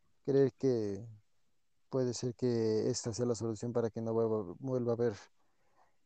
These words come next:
no sé, actos de corrupción o, eh, eh,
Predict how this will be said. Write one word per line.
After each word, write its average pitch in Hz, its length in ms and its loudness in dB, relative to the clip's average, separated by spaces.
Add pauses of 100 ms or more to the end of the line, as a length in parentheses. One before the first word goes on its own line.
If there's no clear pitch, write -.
no 147 100 -6
sé, 110 300 -4
actos 120 300 -4
de 113 80 -2
corrupción 123 680 -2
o, 92 440 -6 (840)
eh, 80 360 -10 (1080)
eh, - 420 -10